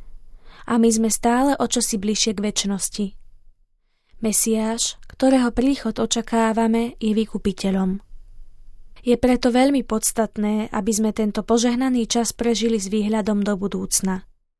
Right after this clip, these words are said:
Teda aj v tomto doporučení je možné vnímať výzvu vyjadrenú slovami písma: „Spriamte sa,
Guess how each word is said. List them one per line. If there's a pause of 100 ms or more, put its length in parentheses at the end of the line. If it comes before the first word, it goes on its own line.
(400)
Teda
aj
v
tomto
doporučení
je
možné
vnímať
výzvu
vyjadrenú
slovami
písma: (400)
„Spriamte
sa,